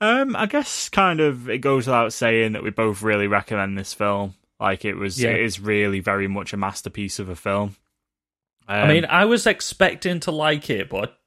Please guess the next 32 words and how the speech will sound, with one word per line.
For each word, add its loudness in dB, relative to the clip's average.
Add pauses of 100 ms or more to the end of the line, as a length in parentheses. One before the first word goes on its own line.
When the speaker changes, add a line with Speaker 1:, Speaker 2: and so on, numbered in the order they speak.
(240)
Speaker 2:
wasn't 0
expecting 0
to -8
be 4 (100)
as 0
enthralled -4
with 2
it 4
as 0
I -4
was. -4
Like, 0 (720)
I 2
was 4
so 2
interested -2
in -4
the -2
narrative -2
every -2
step -6
of -8
the -6
way, 2
and -2
I -6
think -4
not 0
knowing 0
about -4
the -14
case -6